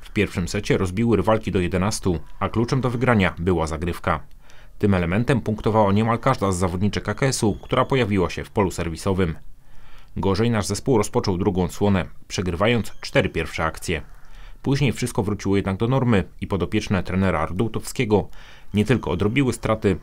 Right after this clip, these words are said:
ale odskoczyły na kilka punktów. Po dość wyrównanej końcówce wygrały do dwudziestu trzech.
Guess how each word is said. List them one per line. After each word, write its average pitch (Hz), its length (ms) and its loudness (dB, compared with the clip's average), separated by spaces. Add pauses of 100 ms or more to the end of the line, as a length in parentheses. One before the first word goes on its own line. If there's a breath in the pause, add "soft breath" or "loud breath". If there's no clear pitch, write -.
ale 131 160 6
odskoczyły 107 520 0
na 82 100 0
kilka 85 280 -4
punktów. 90 480 -2 (580 soft breath)
Po 98 120 0
dość 92 200 2
wyrównanej 95 440 2
końcówce 110 540 -2
wygrały 92 460 2
do 135 160 0
dwudziestu 90 360 -2
trzech. - 360 -4